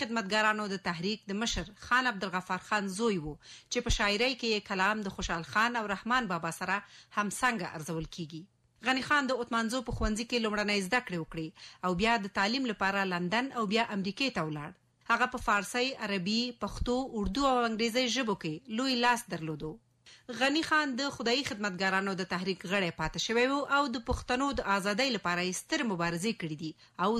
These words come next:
زندانونه یې ګاللي دي. د ځوانۍ تر شعرونو سوا اکثر کلام یې سیاسي رنګ درلود. فانوس، پلوشې، کلیات او لټون د ده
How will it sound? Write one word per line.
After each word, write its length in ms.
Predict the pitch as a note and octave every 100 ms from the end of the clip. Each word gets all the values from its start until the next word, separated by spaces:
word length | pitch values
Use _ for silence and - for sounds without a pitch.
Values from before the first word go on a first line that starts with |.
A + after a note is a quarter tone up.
| F#3+
زندانونه 460 | G3+ F#3 G#3 C#4 F#3+
یې 120 | D#3
ګاللي 340 | E3 D#3+ D#3+ D#3+
دي. 100 | E3 - _ _ _ - - C4
د 160 | D4+
ځوانۍ 300 | C4 D4 D#4+ D#4+
تر 100 | D4 B3
شعرونو 360 | C#4 C4+ C#4 C4
سوا 240 | B3+ B3+ A#3 E3+ G#3+
اکثر 280 | G#3+ - C#4+ -
کلام 300 | F#3+ F3+ F#3
یې 60 | F3+
سیاسي 280 | G#3+ G3 A#3+ A3+
رنګ 100 | G3 D#3
درلود. 280 | D3+ D3+ - - _ _ -
فانوس، 460 | G3 F#3+ A3 B3+ - -
پلوشې، 600 | G#3 F3+ E3+ G#3 G#3+ -
کلیات 500 | G#3 F3+ G3+ G#3+ A3 G3+
او 60 | G#3 G#3+
لټون 300 | G#3 - G3+ - - - -
د 100 | A#3+
ده 60 | C#4+